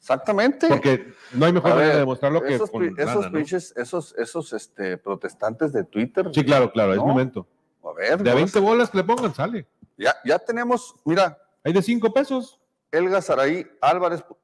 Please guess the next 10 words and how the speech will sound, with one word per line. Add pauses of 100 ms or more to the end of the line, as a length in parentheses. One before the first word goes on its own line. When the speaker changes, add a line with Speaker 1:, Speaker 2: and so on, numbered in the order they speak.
Speaker 1:
nos
transfirió
cinco
pesos
de
una
cuenta
de
Bancoppel,
¿eh?